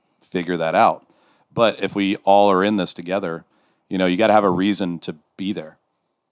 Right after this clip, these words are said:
And so giving out, you know, like, having everybody have a task or a specialty beyond just the guitar or the drums or bass or anything keeps us, you know, occupied, keeps us excited,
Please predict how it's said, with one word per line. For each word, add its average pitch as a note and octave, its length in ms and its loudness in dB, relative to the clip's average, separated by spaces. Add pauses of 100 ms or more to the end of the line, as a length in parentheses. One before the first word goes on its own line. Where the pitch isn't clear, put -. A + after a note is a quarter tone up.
And F2 120 -10
so F2+ 260 0
giving G2+ 480 -2
out, F#2 320 0
you G2+ 100 -10
know, F#2 120 -2
like, E2 180 -2 (160)
having G2+ 340 0
everybody F2+ 360 -2
have F2+ 120 0
a E2 60 -8
task F#2+ 480 0
or E2 100 -6
a D#2 60 -8
specialty F#2+ 720 -6 (460)
beyond F#2 480 4
just F2 240 -6 (140)
the F2+ 120 -4
guitar F#2 540 4
or F2 180 -6
the E2 100 -10
drums F2 540 -6
or E2+ 240 -20 (160)
bass F#2 320 -2
or F2 80 -2
anything F2 420 -6 (1700)
keeps - 240 -4
us, - 220 -4 (120)
you G2+ 120 -4
know, F2 300 -4 (240)
occupied, D#2+ 560 -4 (720)
keeps A2 220 -6
us G2+ 140 -2
excited, F#2 540 0